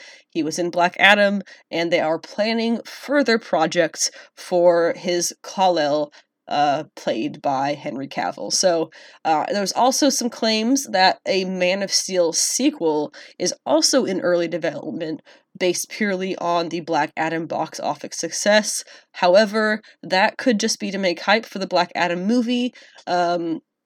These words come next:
but I feel like <laughs> Superman just being back is probably enough to get that hype of people to go see the movie, regardless of, "Oh, if you go see the movie, we'll get more." Um, I think people just wanna see him, period. <laughs> And that's a good start.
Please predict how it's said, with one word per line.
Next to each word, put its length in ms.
but 120
I 80
feel 200
like 240
<laughs> 120
Superman 500
just 200
being 300
back 420
is 180
probably 720
enough 460
to 140
get 240
that 180
hype 240
of 80
people 280
to 80
go 180
see 260
the 100
movie, 560
regardless 480
of, 500
"Oh, 180
if 120
you 80
go 100
see 160
the 100
movie, 380
we'll 200
get 200
more." 500
Um, 280
I 80
think 140
people 160
just 160
wanna 160
see 240
him, 120
period. 480
<laughs> 800
And 100
that's 200
a 60
good 200
start. 480